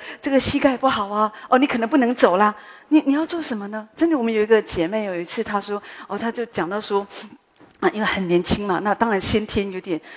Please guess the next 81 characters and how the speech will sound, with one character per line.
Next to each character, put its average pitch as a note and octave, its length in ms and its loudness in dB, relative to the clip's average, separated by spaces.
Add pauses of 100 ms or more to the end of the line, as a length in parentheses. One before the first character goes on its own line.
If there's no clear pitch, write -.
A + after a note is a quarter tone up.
身 G#3+ 180 2
体 G3 160 -8
有 E3+ 60 -4
点， E3+ 240 -6
有 F#3+ 100 -4
点， F#3+ 240 -4
有 F3+ 160 -8
点 E3+ 180 -4 (140)
障 F3+ 240 -2
碍， F#3+ 140 2
有 E3+ 100 -6
点 F3 140 -10
状 F3+ 200 -6
况。 F3 240 -2 (240)
她 G#3+ 80 -14
说 A#3 140 -2
医 A#3 100 -8
生 G#3 200 -10
就 G#3 40 -12
跟 G#3 120 -10
她 G3 60 -4
讲 F3 180 -8
：“你 E3 40 -12
不 A3 140 -6
能 F3 180 -6
走 E3 220 -8
啊， F3+ 180 -14
你 F3+ 140 -14
可 - 160 -16
能 F3+ 160 -8
怎 - 120 -12
么 E3+ 60 -14
样， G3+ 160 0
怎 F3+ 140 -12
么 F3 60 -8
样。” F#3+ 120 0 (440)
哦， C#4+ 200 0
就 D#4 140 -4
害 D4 200 4
怕 C#4 200 4
到 B3+ 220 2
腿 G#3 160 -2
都 C4+ 160 2
软 G#3+ 240 6
了， F3 160 2
就 B3+ 100 -6
真 C#4 160 4
的 A#3+ 60 0
觉 A3+ 100 2
得 G3+ 60 6
自 G3 100 -4
己 A#3 80 0
都 A3+ 100 -8
真 B3 140 -2
的 A3+ 80 0
不 B3+ 100 -2
能 G3+ 180 0
走 - 220 -2
了。 - 140 -4 (500)
就 G4+ 160 0
这 G4 80 -4
边 C#4 220 6 (100)
你 G#3+ 160 -2
要 C4 160 2 (120)
得 E3+ 200 2
胜， A3 300 2
很 G#3 160 -2
多 E4 140 0
时 F#3+ 180 -6
候 G3+ 160 -4
是 - 160 -6
我 G3 100 -4
们 D#3+ 140 -4
心 B3+ 400 -2
里， G3 160 -4
我 - 80 -8
们 A3+ 100 -2
的 C#4 80 2
心 F4 300 -4
里 C4+ 160 0
的 D#3 200 0